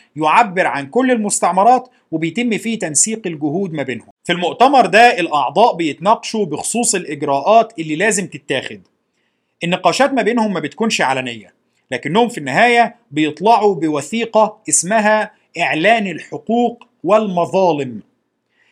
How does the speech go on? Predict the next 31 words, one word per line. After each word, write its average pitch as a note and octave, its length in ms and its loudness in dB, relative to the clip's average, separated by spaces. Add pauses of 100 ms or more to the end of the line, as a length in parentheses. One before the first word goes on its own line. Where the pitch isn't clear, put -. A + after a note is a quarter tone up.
(140)
الوثيقة D#3 460 -2
دي A#3 180 -2
بتصدر G3+ 500 0
يوم A3 180 -2
أربعتاشر F3 600 -2
أكتوبر A3 360 0
سنة D#3 320 -6
ألف A3 120 -4
سبعمية F3 400 -2
خمسة F#3+ 280 -4
وستين. A2+ 440 -10 (840)
بالمناسبة G#3 480 2
في A#3+ 140 -4
وثيقة A#3 440 0
تانية B3 300 0
هتصدر F#3+ 500 -2
بعد C3 260 -2
حوالي F#3+ 320 -2
تسع G#3+ 320 0
سنين F#3+ 360 -6
بنفس E3 360 -2
الاسم، C#3 400 -6 (380)
ويمكن F3+ 300 -2
مشهورة G#3 520 2
أكتر G3+ 260 -2
من D#3 120 -8
اللي F3 120 -2
احنا F#3+ 140 -4
بنتكلم E3 400 -2
عنها E3+ 200 0
دلوقتي، C#3 420 -8